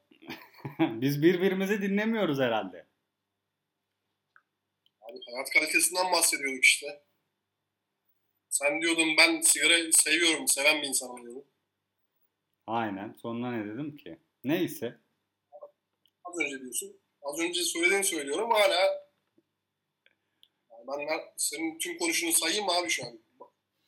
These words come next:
Speaker 2: Konuşmanın başından beri. <laughs>
Speaker 1: Valla bir soru soracaktım da unuttum ya.
Speaker 2: Yani. <clears throat>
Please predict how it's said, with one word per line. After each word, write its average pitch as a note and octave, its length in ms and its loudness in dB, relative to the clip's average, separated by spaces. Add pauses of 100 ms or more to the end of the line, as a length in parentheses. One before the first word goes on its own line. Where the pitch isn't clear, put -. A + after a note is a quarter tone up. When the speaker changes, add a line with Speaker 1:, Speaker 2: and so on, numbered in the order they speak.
Speaker 2:
Konuşmanın C#3 400 -10
başından C3+ 480 -6
beri. - 300 -6 (320)
<laughs> - 400 -14
Speaker 1:
Valla C3 420 -2
bir C#3+ 80 -2
soru E3+ 300 -2
soracaktım D#3+ 680 -2
da C3 60 -6
unuttum A#2+ 640 -10
ya. E2+ 300 -20 (2000)
Speaker 2:
Yani. C#3+ 220 -6 (320)
<clears throat> C#3+ 200 -8